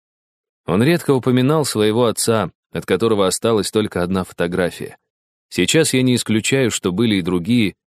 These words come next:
но он их прятал. Во всяком случае, мы их никогда не видели. Про деда Эстанислао было известно лишь то, что он погиб в гражданскую войну, когда ему не исполнилось и тридцати.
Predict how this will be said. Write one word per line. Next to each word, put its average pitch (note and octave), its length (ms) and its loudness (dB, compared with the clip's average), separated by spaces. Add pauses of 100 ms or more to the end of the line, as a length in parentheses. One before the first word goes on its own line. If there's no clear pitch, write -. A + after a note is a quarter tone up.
(120)
но F#2+ 260 0
он A#2 240 0
их G2+ 160 -4
прятал. E2+ 500 -4 (400)
Во G2+ 120 0
всяком D3+ 380 2
случае, C#3 360 0
мы B2 160 2
их - 120 -4
никогда F2+ 440 0
не F2+ 140 0
видели. D#2+ 420 -6 (540)
Про E2 180 0
деда A#2 400 2
Эстанислао G2 1000 0 (240)
было A2 300 2
известно F#2+ 600 -2
лишь E2 260 -2
то, A2 200 0
что - 300 -4
он G#2 200 -2
погиб F2 400 -2
в D#2 60 -14
гражданскую E2+ 720 -2
войну, D2+ 460 -2 (180)
когда E2+ 260 0
ему G#2 220 0
не F#2+ 140 0
исполнилось F2+ 640 -2
и - 20 -10
тридцати. D#2+ 640 -8